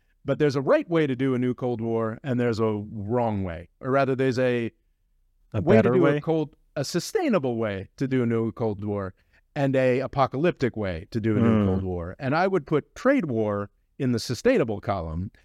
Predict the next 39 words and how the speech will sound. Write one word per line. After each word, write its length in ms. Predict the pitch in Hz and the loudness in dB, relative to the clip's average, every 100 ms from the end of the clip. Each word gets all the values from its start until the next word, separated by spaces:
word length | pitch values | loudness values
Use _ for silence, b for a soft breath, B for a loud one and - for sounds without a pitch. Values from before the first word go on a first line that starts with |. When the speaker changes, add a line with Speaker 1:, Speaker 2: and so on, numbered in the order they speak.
| b b | b b
Speaker 1:
and 160 | 135 139 | -2 0
I 120 | 135 | 0
would 200 | 135 120 | -2 -2
put 320 | 156 131 - _ _ - | 0 0 -2 _ _ -8
a 80 | 127 | -2
lot 180 | 165 | 0
of 60 | 233 | 2
what 180 | 185 - | -2 0
Biden's 380 | 180 240 160 120 | 0 2 0 -2
been 140 | 120 | -2
doing 360 | 113 110 107 113 | 0 0 -2 -6
in 180 | 147 | -4
the 120 | 113 110 | -2 -2
apocalyptic, 840 | - 110 95 98 95 82 - - _ - | 0 0 0 -6 -6 -10 -12 -18 _ -10
uh, 260 | 101 92 87 | -6 -6 -8
column. 540 | - 78 80 90 - - | -8 -10 -8 -10 -10 -8
So 680 | - 143 131 127 123 120 - - | 0 2 2 0 0 -2 -6 -2
actually, 480 | 190 - 170 123 113 | -2 0 -2 0 -2
I'd 160 | 135 | -2
say 100 | 190 | -2
China's, 480 | 127 - 139 135 107 | -4 -4 -2 -2 -2
m-, 240 | 107 107 110 | -2 -4 -6
uh, 120 | 117 | -8
sorry, 260 | 98 101 85 _ _ _ - | -6 -8 -10 _ _ _ -2
Biden 320 | 123 139 131 | 0 2 0
is 160 | 113 | 0
much 400 | 110 123 143 - | 0 2 2 2
more 220 | 139 117 110 | -2 0 0
aggressive 560 | 101 101 92 92 82 | -2 -4 -4 -10 -10
towards 300 | - 101 90 | -8 -8 -8
China, 420 | - 98 85 80 - _ _ _ _ | -8 -6 -6 -10 -14 _ _ _ _
uh, 400 | 120 107 98 95 | -2 0 2 2
than 240 | 92 95 90 | 2 0 0
Trump 300 | 113 95 - | -2 -2 -4
was 360 | 85 90 101 - | -6 -6 -10 -6
in 160 | 117 | -4
some 220 | 95 101 90 | -2 -2 -2
very 600 | 104 104 104 98 98 95 | 0 0 2 0 -2 -2
important, 720 | 101 - 107 101 101 90 | -4 -4 -6 -4 -4 -6